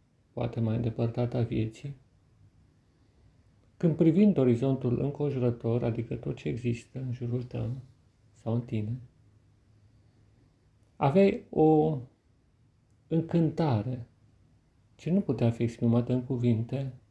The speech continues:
în ce privește verbul a fi și cel de a trăi. Era o exprimare plenară a bucuriei, care se materializa într-un mod foarte plastic în percepția ta printr-o liniște,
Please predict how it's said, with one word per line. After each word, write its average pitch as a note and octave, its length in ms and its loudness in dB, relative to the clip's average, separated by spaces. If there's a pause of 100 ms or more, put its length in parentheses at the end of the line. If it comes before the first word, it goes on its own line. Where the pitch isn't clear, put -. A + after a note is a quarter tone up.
(680)
în C#3 120 -4
ce - 100 -4
privește C3 800 -2 (300)
verbul B2 580 -2 (300)
a B2+ 120 -4
fi A#2+ 320 -8 (760)
și - 160 -18
cel C#3+ 300 0
de B2 320 2
a D3 140 -4
trăi. B2+ 400 -4 (720)
Era C#3 360 4
o D3 200 4
exprimare D#3 1000 0
plenară A#2+ 640 2 (240)
a C#3+ 100 -4
bucuriei, A#2+ 600 -4 (800)
care B2+ 220 2
se A#2 180 -2
materializa B2+ 840 2 (800)
într-un B2+ 260 -2
mod A2+ 180 2
foarte - 360 0
plastic A#2+ 460 -6
în A2 100 0
percepția A#2 520 -4
ta - 160 -4
printr-o - 840 -6
liniște, A2+ 640 -4